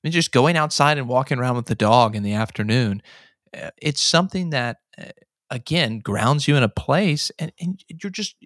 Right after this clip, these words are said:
i-, if you get so fixated, I feel like, on the work,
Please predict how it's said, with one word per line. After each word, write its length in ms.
i-, 160
if 240
you 80
get 200
so 160
fixated, 1000
I 140
feel 260
like, 280
on 180
the 80
work, 640